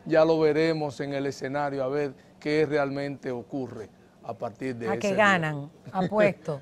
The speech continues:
Speaker 1: <laughs>
Speaker 2: Yo no soy muy de los deportes ni apos-, ni apuesto a nada,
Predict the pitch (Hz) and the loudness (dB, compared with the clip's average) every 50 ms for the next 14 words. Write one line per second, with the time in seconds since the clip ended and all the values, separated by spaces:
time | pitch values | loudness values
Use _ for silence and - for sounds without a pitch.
0 | - - 240 262 254 - - - - - - - 170 190 220 214 - 262 240 247 | -10 -12 -12 -12 -12 -12 -16 -18 -18 -14 -6 -2 0 0 0 2 4 4 6 6
1 | 247 240 220 208 202 208 214 226 226 226 226 226 214 202 190 185 175 185 208 202 | 6 6 4 4 2 2 2 2 2 2 0 0 -2 -2 -4 -4 -4 -2 -2 0
2 | 196 202 202 214 196 165 - 202 220 233 240 - 240 208 202 196 185 160 - 190 | 0 0 0 -2 -2 -2 0 0 0 0 0 -2 -4 -2 0 0 -2 -2 0 0
3 | 190 175 - - - - 214 220 208 196 190 - - 208 226 247 262 247 - - | 0 0 -2 -4 -10 -4 0 2 2 2 2 0 0 2 4 4 4 4 2 0
4 | 247 220 202 196 196 185 175 170 160 160 156 | 2 2 4 4 4 4 4 4 4 2 0